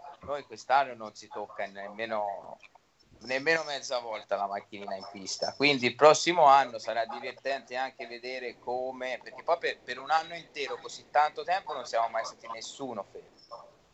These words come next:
quindi sarà carino vedere, interessante il prossimo anno. A questo punto io credo ormai il prossimo anno, la prima gara importante, vedere come ripartono i vari, insomma, i vari piloti e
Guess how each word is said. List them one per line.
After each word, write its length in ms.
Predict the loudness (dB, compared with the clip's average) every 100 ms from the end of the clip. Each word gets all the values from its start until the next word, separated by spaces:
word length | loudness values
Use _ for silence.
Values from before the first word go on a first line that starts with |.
| _ _ -8
quindi 180 | -2 4
sarà 340 | 8 12 10
carino 480 | 10 2 2 -4 -4
vedere, 520 | -4 -4 -4 -2 -4
interessante 1000 | -6 -10 -10 -8 -4 0 0 -2 -2 -4 -4 _ _
il 140 | -12 -10
prossimo 560 | 0 0 0 -4 2
anno. 560 | 4 6 2 -2 -6 -4
A 60 | -2
questo 320 | -2 -4 -16
punto 320 | -10 -10 -8 -8
io 180 | -8
credo 220 | -8 -8 -6
ormai 240 | 0 0
il 60 | 0
prossimo 440 | -8 -8 -4 2
anno, 400 | 4 6 2 0
la 100 | -2
prima 260 | -4 -4 -2
gara 200 | -2 -2
importante, 760 | -10 -12 -4 0 0 -2 -14
vedere 420 | -18 -14 -12 -12 -10
come 600 | -6 -6 -4 -4 -6 -8 -8 -8 -8 -10
ripartono 840 | -4 10 12 12 8 -2 0 0 -2
i 100 | 4
vari, 340 | 8 8 6 -2 -10 -10 -6
insomma, 400 | -6 -6 -10 -10 -12
i 60 |
vari 240 | -4 -2 -4
piloti 680 | -8 0 6 6 4 0
e 60 | -14